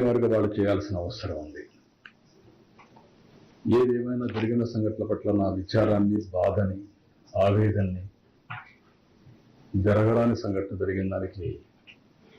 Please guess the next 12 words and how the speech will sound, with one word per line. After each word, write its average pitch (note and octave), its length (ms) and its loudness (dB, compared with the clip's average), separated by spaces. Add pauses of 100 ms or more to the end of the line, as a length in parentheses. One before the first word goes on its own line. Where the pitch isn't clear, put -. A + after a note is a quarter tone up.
(920)
మరొకసారి G2+ 640 2
విచారాన్ని F#2 520 0 (320)
వ్యక్తం - 360 -4
చేస్తున్నా. F2+ 420 -4 (2500)
అదే A2 160 4 (120)
సమయంలో G2+ 380 0 (1300)
అన్ని B2+ 280 4 (140)
దేవాలయాలను A2 840 2
కూడా G#2 220 -2
స్ట్రీమ్‌లైన్ G2+ 640 2 (120)
చేసి, - 300 -10 (2500)
ఎక్కడ C3 280 2